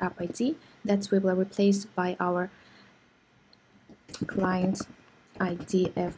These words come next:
B that we created in dot E N V file. This we will replace, sorry,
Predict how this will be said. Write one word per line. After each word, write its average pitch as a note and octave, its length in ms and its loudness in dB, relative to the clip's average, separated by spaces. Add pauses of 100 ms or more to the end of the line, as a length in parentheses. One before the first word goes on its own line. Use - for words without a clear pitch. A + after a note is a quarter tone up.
B B3 200 2
that G3 240 -2
we G3+ 80 -2
created G3 580 2
in F#3 220 0
dot F#3+ 300 0
E F#3+ 80 2
N F3+ 140 0
V F3+ 100 0
file. F3+ 480 -4 (2000)
This A3+ 360 0
we G#3 80 6
will G3 180 6
replace, F#3+ 580 0 (1000)
sorry, - 360 -2